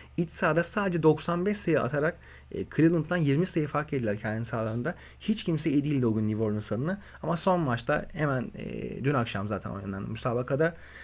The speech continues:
e, Clippers'ı mağlup ederek onun da reaksiyonunu vermiş oldular ki yayında bunu da söylemiştim zaten reaksiyon maçı beklediğimi.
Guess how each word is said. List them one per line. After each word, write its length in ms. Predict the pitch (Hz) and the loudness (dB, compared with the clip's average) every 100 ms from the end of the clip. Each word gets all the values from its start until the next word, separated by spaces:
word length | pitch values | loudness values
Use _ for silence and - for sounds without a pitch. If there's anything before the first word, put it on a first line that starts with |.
| - | -10
e, 280 | - 85 - - | -4 -2 -2 2
Clippers'ı 500 | 156 156 120 170 160 | 2 2 0 0 2
mağlup 300 | 135 135 127 | 4 6 6
ederek 320 | 120 127 151 | 4 2 2
onun 200 | 135 123 | 2 4
da 80 | 120 | 4
reaksiyonunu 500 | 123 120 - 120 143 | 4 2 0 0 2
vermiş 320 | 127 131 131 | 2 2 2
oldular 260 | 110 139 147 | 2 0 0
ki 100 | 143 | 2
yayında 340 | 123 120 113 | 4 4 4
bunu 140 | 113 | 2
da 60 | 127 | 2
söylemiştim 500 | 131 120 120 131 110 | 2 4 4 0 0
zaten 240 | 98 101 | -2 0
reaksiyon 380 | 104 101 - 107 | 0 0 -2 -4
maçı 220 | 104 - | -4 -4
beklediğimi. 540 | 104 95 101 104 143 | -6 -4 -4 -2 -2